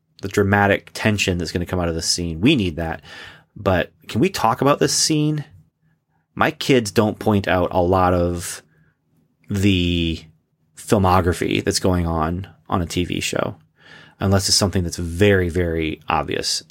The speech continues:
And this was one where there was so many just extreme close-ups at Dutch angles. And the back and forth, you know, it, it was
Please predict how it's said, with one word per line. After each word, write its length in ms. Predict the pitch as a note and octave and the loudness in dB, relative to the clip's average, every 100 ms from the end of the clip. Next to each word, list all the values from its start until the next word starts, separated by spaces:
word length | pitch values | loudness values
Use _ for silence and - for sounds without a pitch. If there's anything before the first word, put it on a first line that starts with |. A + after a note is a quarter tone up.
| - | -8
And 200 | F#2 F#2 | -4 0
this 180 | A2 | 2
was 160 | - F2+ | 2 0
one 240 | F2+ F2 | 0 -2
where 160 | E2 E2 | -2 -2
there 100 | F2 | -2
was 140 | C#2+ | -4
so 680 | - - - - D#3+ G#2 F2 | -6 -2 0 2 2 2 2
many 720 | E2 F#2+ B2 C3+ G2 C#2+ - _ - _ | -2 -2 2 2 2 0 -6 _ -20 _
just 320 | - B2+ - | -2 0 0
extreme 480 | - - - D3+ D3+ | -6 -4 0 2 2
close-ups 560 | A2+ A2 G2+ F#2+ E2+ - | 2 2 2 0 -2 -4
at 280 | G2+ F2 - | -2 -4 0
Dutch 260 | G#2 - | 0 0
angles. 560 | - F2 E2 - - - - - - - - _ - | -4 -4 -4 -6 -6 -8 -10 -20 -20 -20 -20 _ -2
And 480 | F#2+ F#2 F2 E2+ D2+ _ _ _ _ _ _ _ - | 0 2 0 -4 -8 _ _ _ _ _ _ _ -10
the 140 | G2 | -4
back 260 | F2+ A2 A#2 | 0 2 2
and 140 | G2+ | -2
forth, 560 | - G#2+ G#2 F#2+ - - | 0 2 4 2 -2 -12
you 180 | - A2+ | -10 -6
know, 200 | F#2+ F2 | -4 -4
it, 260 | E2+ - - _ - - _ _ - | -6 -8 -10 _ -20 -20 _ _ -2
it 140 | C3 | 0
was 520 | F3+ D#3 G2 - - | 4 2 2 0 -2